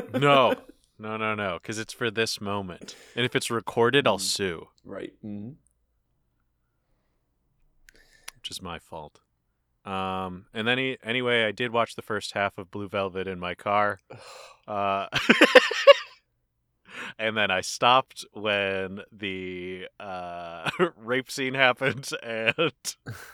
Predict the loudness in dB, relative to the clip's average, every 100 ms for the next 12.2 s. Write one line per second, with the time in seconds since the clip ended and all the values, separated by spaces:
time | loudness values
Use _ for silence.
0 | -20 -16 -14 -2 0 2 2 0 -2 -10
1 | 2 4 6 8 8 6 2 0 0 4
2 | 4 4 0 2 0 -4 -8 -2 0 2
3 | 2 2 -2 -8 -16 -18 _ _ _ _
4 | -14 -14 _ _ _ _ _ _ _ _
5 | _ _ _ _ _ _ _ _ _ -10
6 | -4 -4 0 8 10 10 8 4 0 -10
7 | -20 _ -6 2 2 2 2 2 2 -6
8 | -8 -8 -4 -4 -4 -10 -18 -12 4 6
9 | 6 4 -4 -4 -2 -4 -4 -6 -4 -2
10 | -2 -4 -6 -4 -4 0 0 6 6 6
11 | 6 6 6 2 2 2 2 -4 -2 -2
12 | -4